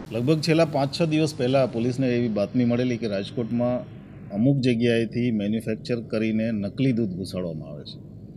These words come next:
અને આ નકલી દૂધ રાજકોટના ઘણા બધા વિસ્તારોમાં ડિસ્ટ્રીબ્યુટ કરવામાં આવે છે. અ, પોલીસ, અ, ઘણા સમયથી વોચ કરી રહી હતી અને એ વોચના અંતે, અ, ગઈકાલે સવારે અર્લી મોર્નિંગમાં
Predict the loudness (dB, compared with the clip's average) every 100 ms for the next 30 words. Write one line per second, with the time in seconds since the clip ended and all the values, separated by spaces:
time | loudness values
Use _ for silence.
0 | -16 -18 -16 -4 0 2 2 2 0 -2
1 | 0 0 0 -2 -2 -2 -2 0 -2 0
2 | 0 0 -2 -2 0 2 0 0 0 0
3 | 0 0 -6 -6 -10 -14 -16 -18 -20 _
4 | _ _ _ _ _ _ _ -6 -4 2
5 | 2 2 2 2 4 4 4 4 2 2
6 | 2 2 2 2 2 2 0 -2 -6 -12
7 | -16 -20 _ _ -4 2 6 6 4 2
8 | 2 4 4 4 2 2 2 2 0 -2
9 | -2 -8 -20 -20 _ -20 _ -12 -10 -2
10 | -2 2 4 2 0 0 0 -2 -12 _
11 | -20 -20 _ -10 -4 0 2 2 0 -2
12 | -2 -4